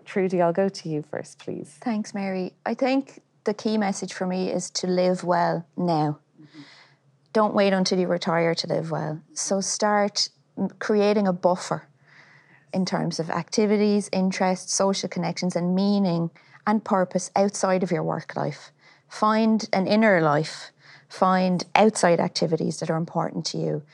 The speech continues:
Speaker 2: And I think we all saw this during covid, when a lot of our work situations changed, our social connections fell away.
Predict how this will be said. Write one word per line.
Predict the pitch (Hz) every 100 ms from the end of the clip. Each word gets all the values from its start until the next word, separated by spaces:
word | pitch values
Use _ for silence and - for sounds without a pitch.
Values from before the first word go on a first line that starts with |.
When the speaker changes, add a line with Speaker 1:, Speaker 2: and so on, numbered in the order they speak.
| - - _ -
Speaker 2:
And | 185
I |
think | 180 220 214
we | 208
all | 196 214
saw | 208 190 175
this | 175
during | - 175 165
covid, | - 196 202 196 170 147 - -
when | 190 175 170 170
a | 185
lot | 180 180
of | 185
our | 175 175
work | 175 180 -
situations | - 180 180 170 175 165 -
changed, | - 185 185 180 170
our | 160
social | 175 185 180 175
connections | - 175 - 170
fell | - 175
away. | 170 170 165